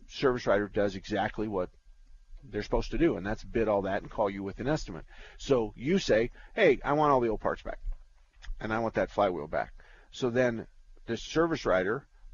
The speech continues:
tells the technician, "I got the go-ahead on it. However, he wants the old flywheel back, so put it in the original box, put it in the box of the new one, and leave it in the car." And now the technician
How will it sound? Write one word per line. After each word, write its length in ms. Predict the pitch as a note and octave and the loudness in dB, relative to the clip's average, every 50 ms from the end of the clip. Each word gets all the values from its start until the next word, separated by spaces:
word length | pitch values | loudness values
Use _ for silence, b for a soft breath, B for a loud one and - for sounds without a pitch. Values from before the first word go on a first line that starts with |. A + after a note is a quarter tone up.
| - - | -14 -4
tells 280 | - C3 A2+ A2+ G#2+ G#2 | 2 4 4 4 4 0
the 80 | G2 | -6
technician, 580 | - - A2 G2+ - A2 A2+ A#2 - - G2+ F#2+ - - - - - - - - - | -4 -2 -2 -2 -2 -2 -4 -4 -4 -6 -10 -12 -14 -18 -20 -20 -20 -20 -16 -10 -8
"I 100 | - G#2+ | -4 2
got 220 | G#2 B2+ C3+ - | 4 4 4 4
the 80 | F#3 D3+ | 2 2
go-ahead 400 | D3+ D#3+ D3+ B2+ B2 B2 A2 A2 | 6 6 6 6 6 4 2 2
on 160 | A2 G#2 G#2+ | 2 0 -2
it. 80 | G2+ F#2 | -2 -2
However, 420 | F2+ A#2+ C3 B2+ C3 C3 A2+ G#2+ | 4 4 6 6 6 6 4 2
he 120 | G#2 A2 A#2 | 0 -2 -2
wants 280 | A2+ A2+ A2+ A2 - | -2 -2 -2 -2 -4
the 120 | - A#2 G#2+ | -2 -2 -2
old 100 | G2+ - | 0 2
flywheel 400 | - B2+ B2 A#2+ A2 G2 F2+ F2+ | 6 6 6 6 6 2 -2 0
back, 240 | G2 G2 F2+ F2+ - | 0 0 0 0 -4
so 100 | - F#2+ | -10 -10
put 240 | - - C#3+ C#3+ | -2 2 2 2
it 80 | D3+ D3+ | 2 2
in 140 | D3 C3+ B2 | 0 0 0
the 100 | A#2+ G#2 | -2 -2
original 440 | G#2 A2 A2+ A#2 B2 C#3+ C#3 C#3 C#3+ | -2 -2 -2 -2 -2 -2 -4 -2 2
box, 480 | B2 A#2+ G2 F#2 F#2+ - - - - b b b b b b - | 2 2 4 2 0 -4 -6 -14 -14 b b b b b b -2
put 120 | C3+ B2 | 0 2
it 80 | C3 C3 | 2 2
in 120 | C3 B2+ | 2 0
the 80 | A#2+ G#2 | 0 2
box 320 | G#2+ A2+ A#2 A#2 - - | 2 2 2 2 0 -4
of 140 | A#2 G#2+ A2 | -4 -4 -4
the 80 | B2 | -2
new 200 | C3 C#3+ D#3 D3+ | 0 2 2 2
one, 240 | B2+ F2+ C2 B1+ F2+ - B B B B B B B | 2 0 -2 -6 -10 -14 B B B B B B B
and 260 | A2+ A2 G2 F#2 F2 | -4 -4 -4 -4 -4
leave 200 | F#2 A2+ B2+ A#2 | -2 -2 0 0
it 60 | A2 G#2 | -2 -4
in 100 | G2 F#2 | -4 -6
the 60 | F2 | -6
car." 380 | - - C3 B2 F#2+ - - - b b b b b b b | -2 2 4 4 4 2 -2 -12 b b b b b b b
And 120 | - G2+ G2 | -12 -8 -4
now 220 | G2+ G2+ G#2 G#2+ | -2 2 2 2
the 140 | E2+ E2+ E2+ | 0 -2 -8
technician 920 | - - - G#2+ F#2 - - G2+ G2+ G#2+ A2 - - - F2+ D#2 D#2+ D#2+ | -10 -8 -6 -6 -6 -6 -8 -8 -6 -6 -4 -6 -6 -8 -8 -10 -12 -14